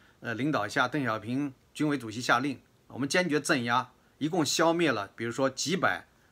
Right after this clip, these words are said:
呃，反革命暴徒，还是几千，还是上万，你都写出来啊。啊，你看你不敢写。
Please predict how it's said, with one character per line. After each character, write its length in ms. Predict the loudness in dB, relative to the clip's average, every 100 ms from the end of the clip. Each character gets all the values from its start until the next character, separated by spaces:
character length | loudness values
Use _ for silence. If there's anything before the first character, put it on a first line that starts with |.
| _
呃， 140 | -10 -6
反 200 | -4 -2
革 40 |
命 140 | -2 0
暴 180 | -2
徒， 280 | -4 -8 -10
还 120 | -6
是 120 | -4 -4
几 260 | -6 -6
千， 340 | -4 -2 -2 -4 _ _
还 160 | -4 -2
是 100 | 2
上 240 | 4 6
万， 240 | 6 4 2 _ _ _ _
你 100 | -4
都 120 | 0
写 220 | 0 -2 -4
出 140 | 0
来 140 | 0
啊。 160 | 0 -6 _ _ _ _ _ _
啊， 220 | -12 -12 -14
你 100 | -8
看 160 | -6
你 80 | -6
不 100 | -2
敢 180 | 0 0
写。 300 | 0 -8 -16